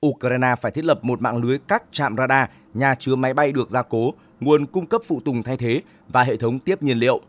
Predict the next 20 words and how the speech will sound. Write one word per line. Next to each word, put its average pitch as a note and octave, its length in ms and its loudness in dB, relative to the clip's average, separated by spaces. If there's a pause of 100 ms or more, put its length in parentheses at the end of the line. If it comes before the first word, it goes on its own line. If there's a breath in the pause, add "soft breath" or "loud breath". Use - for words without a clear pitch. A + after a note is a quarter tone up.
(600)
Thứ B2 220 -2
tư, D3+ 200 4 (360)
Ukraine B2+ 540 0
cần A#2+ 200 0
phải G#2+ 160 -4
có A#2+ 140 2
các G3+ 200 -2
sân C#3 180 -4
bay B2+ 140 4
chất C#3 200 -4
lượng. D3 220 2 (340 soft breath)
Đây C3 120 0
là A#2+ 80 4
điều A#2+ 200 2
bắt C#3 160 -2
buộc D3 280 -2
vì C3 240 0
cửa B2 220 2
hút G3+ 160 -4
khí C3+ 220 -2